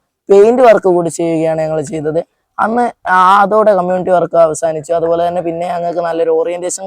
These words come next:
ക്ലാസ്സസും അതുപോലെ തന്നെ അടിപൊളിയായ കൾച്ചറൽ ആക്ടിവിറ്റീസും ഞങ്ങൾക്ക് ലഭിച്ചു. പിന്നീട് പിറ്റേ ദിവസം ഞങ്ങൾക്ക്, ഏ, പരിപാടി എന്ന് പറയുന്നത്, ഏ,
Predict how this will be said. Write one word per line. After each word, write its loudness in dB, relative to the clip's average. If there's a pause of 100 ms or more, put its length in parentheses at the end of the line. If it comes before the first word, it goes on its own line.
ക്ലാസ്സസും -6 (380)
അതുപോലെ 0
തന്നെ 0 (220)
അടിപൊളിയായ 4 (120)
കൾച്ചറൽ 2 (100)
ആക്ടിവിറ്റീസും -4 (180)
ഞങ്ങൾക്ക് -4
ലഭിച്ചു. -4 (520)
പിന്നീട് 0
പിറ്റേ 2
ദിവസം -4
ഞങ്ങൾക്ക്, -4 (560)
ഏ, 0 (320)
പരിപാടി 4
എന്ന് 0
പറയുന്നത്, 0 (240)
ഏ, -2